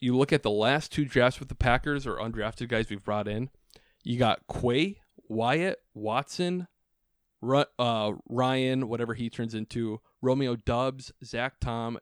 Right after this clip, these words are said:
J J Enagbare, Rashid Walker, Samori Toure.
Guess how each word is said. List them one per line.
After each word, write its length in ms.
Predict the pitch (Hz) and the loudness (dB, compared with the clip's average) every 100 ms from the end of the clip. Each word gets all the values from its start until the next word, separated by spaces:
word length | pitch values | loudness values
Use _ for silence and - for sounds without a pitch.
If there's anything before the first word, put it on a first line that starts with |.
| - | -8
J 200 | 120 120 | -6 -4
J 140 | 120 120 | -4 -4
Enagbare, 580 | 113 - 107 110 110 - _ - | -6 -6 -4 -4 -6 -10 _ -14
Rashid 340 | - 120 123 | -10 -8 -4
Walker, 460 | 117 107 - 107 104 | -4 -4 -6 -8 -8
Samori 440 | - 113 101 104 | -12 -10 -8 -8
Toure. 360 | - 101 82 | -8 -8 -8